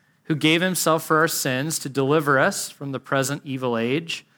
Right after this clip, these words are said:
according to the will of our God and Father, to whom be the glory forever and ever. Amen."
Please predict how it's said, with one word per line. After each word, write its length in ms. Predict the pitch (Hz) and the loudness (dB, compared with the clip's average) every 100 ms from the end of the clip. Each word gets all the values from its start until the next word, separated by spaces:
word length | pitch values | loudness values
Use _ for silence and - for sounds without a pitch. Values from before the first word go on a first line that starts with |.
| _ _ - | _ _ -16
according 380 | 127 147 147 143 | -8 -2 0 0
to 60 | 127 | -4
the 80 | |
will 280 | 123 127 139 | -4 0 0
of 100 | 139 | 2
our 100 | 127 | 0
God 280 | 123 120 120 | 0 0 0
and 100 | 123 | -4
Father, 420 | - 113 113 123 | -2 -2 0 -4
to 160 | 123 113 | -6 -12
whom 360 | - 151 147 143 | -10 -8 -6 -4
be 100 | 127 | -6
the 140 | 117 | -8
glory 640 | 113 127 139 117 104 107 - _ _ _ _ | -8 -2 0 0 -2 -10 -16 _ _ _ _
forever 500 | _ 127 123 131 131 | _ -2 0 0 0
and 100 | 120 | 0
ever. 400 | 117 98 98 92 _ _ _ _ _ - | -2 -6 -10 -12 _ _ _ _ _ -12
Amen." 380 | 110 101 92 | -12 -10 -16